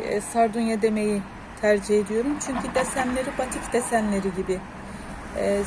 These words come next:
sihirbaz sardunya denilmesinin sebebi de, e, her bir yaprağının farklı açması sevgili dostlar. Bakın, e, mesela bu üç yaprağı beyaz, bir yaprağı pembe açmış. E, bu üstteki, e, daha bir çizgili,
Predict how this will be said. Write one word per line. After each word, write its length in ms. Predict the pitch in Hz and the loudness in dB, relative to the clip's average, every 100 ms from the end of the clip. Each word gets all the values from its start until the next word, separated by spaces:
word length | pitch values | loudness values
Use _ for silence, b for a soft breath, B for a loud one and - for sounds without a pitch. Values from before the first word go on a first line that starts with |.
| - | -2
sihirbaz 480 | 247 240 240 240 220 | -2 0 2 0 4
sardunya 520 | 233 226 226 226 220 | 4 4 2 2 2
denilmesinin 680 | 240 247 240 233 - 233 226 - | 2 2 2 0 -2 -2 -2 -2
sebebi 380 | 247 247 247 247 | 0 0 0 2
de, 140 | 294 - - - - - | 2 0 -10 -12 -12 -6
e, 380 | 214 208 202 196 - - - - 214 - | -2 0 0 0 -2 -6 -10 -12 -12 2
her 260 | 294 277 | 2 4
bir 60 | 254 | 0
yaprağının 600 | 247 233 - 233 233 277 | 4 4 6 4 4 2
farklı 420 | - 277 262 277 | 0 0 0 2
açması 500 | 240 - 208 190 - | 2 2 0 0 2
sevgili 340 | 233 220 233 | 2 2 2
dostlar. 440 | 202 196 - 202 202 | 2 0 2 2 2
Bakın, 320 | 233 - 277 - - - - - - - - | 2 0 -2 -4 -10 -10 -10 -10 -10 -10 -8
e, 40 | 214 | -2
mesela 480 | 226 - 233 226 214 | -2 4 6 6 6
bu 40 | |
üç 360 | 233 220 240 - | 2 0 -2 2
yaprağı 540 | 233 - 233 226 214 190 202 | 2 6 8 8 8 4 6
beyaz, 360 | 226 247 294 - - | 6 8 4 0 0
bir 40 | |
yaprağı 440 | 254 254 - 247 302 - | 2 2 2 2 2 0
pembe 260 | 277 269 | -2 2
açmış. 400 | 262 196 - 185 - - - - - - - 214 | 2 2 0 -4 -4 -6 -6 -6 -6 -8 -6 0
E, 460 | 208 196 190 190 190 | 4 4 4 2 0
bu 40 | 226 | -2
üstteki, 640 | 220 220 - 226 - 240 | -2 -4 2 2 2 -4
e, 460 | 254 262 - 214 202 | -2 -2 0 0 2
daha 280 | 226 247 233 | 2 2 -2
bir 60 | |
çizgili, 680 | 226 - 202 - 202 202 247 | -4 -2 -2 -2 0 2 4